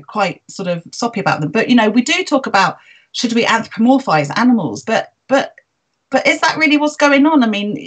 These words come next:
is, is it, maybe it's just that we're not recognizing that we are far more like animals, that, you know, oh, oh, should we not animalize ourselves more to say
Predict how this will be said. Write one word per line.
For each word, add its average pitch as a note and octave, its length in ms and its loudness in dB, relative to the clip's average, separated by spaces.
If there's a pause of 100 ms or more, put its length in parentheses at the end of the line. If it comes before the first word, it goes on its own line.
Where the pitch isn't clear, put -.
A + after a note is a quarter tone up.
(120)
is, B3 220 -2
is A#3+ 140 0
it, - 280 0
maybe C4 460 4
it's - 160 -2
just A#3+ 160 -6
that F#3+ 100 -2
we're A#3 80 4
not A#3 160 2
recognizing G3+ 720 -2
that F#3+ 140 -2
we G3 140 2
are F#3+ 80 4
far G3+ 220 2
more F#3+ 180 2
like F#3+ 300 0
animals, F#3 400 -2
that, F#3 100 -2
you G#3 60 2
know, E3 160 2
oh, G#3 380 2
oh, F#3+ 260 0
should A3+ 180 -2
we A#3+ 60 4
not A#3 160 4
animalize G#3 500 0
ourselves G3+ 540 0
more A#3+ 300 2
to F#3 100 -12
say E3+ 360 -2